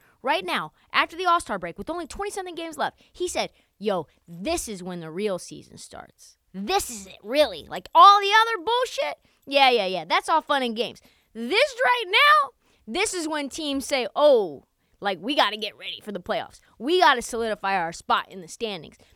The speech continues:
This is where he said, "The Kings are gonna be hunted. We are now the hunted." Have you ever heard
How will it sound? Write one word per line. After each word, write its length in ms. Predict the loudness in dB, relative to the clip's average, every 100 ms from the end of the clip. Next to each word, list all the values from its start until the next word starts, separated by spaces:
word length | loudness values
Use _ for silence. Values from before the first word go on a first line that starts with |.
| _ -12
This 180 | -12
is 140 | -10 -4
where 140 | -2
he 360 | -2 -2 -2 -2
said, 320 | -2 -8 -8
"The 60 | -12
Kings 500 | -6 -4 -2 -4 -6
are 80 |
gonna 180 | -6 -6
be 120 | -8
hunted. 640 | -14 -4 -2 -2 -6 -16 _ _ _ _ _ _ _ _ _
We 280 | -2 2 6
are 180 | 8 6
now 300 | 4 0 -2
the 300 | -4 -8 -8
hunted." 720 | -8 -2 -2 -4 -12 -18 _ _ _ _ _ _ _
Have 160 | -8 -6
you 160 | -6 0
ever 480 | 0 0 -4 -8 -12 _ _
heard 280 | -8 -6